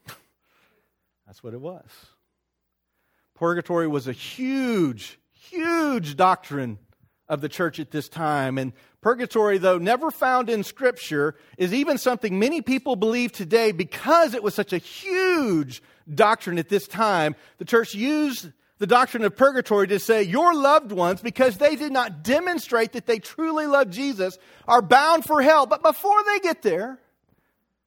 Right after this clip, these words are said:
they'll be in purgatory. And for the small fee of a hundred dollars or whatever it was,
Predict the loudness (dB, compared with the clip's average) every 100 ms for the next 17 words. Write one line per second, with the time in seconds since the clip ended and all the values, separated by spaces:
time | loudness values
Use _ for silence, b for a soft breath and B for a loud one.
0 | _ _ _ _ -6 -2 2 2 2 4
1 | 4 2 -2 2 2 2 2 2 4 2
2 | 2 4 6 6 4 2 0 0 0 -2
3 | -4 -10 _ _ _ _ _ _ _ -8
4 | -2 0 2 4 6 6 6 2 -2 -4
5 | 0 2 2 0 -2 0 2 2 0 -6
6 | -12 -20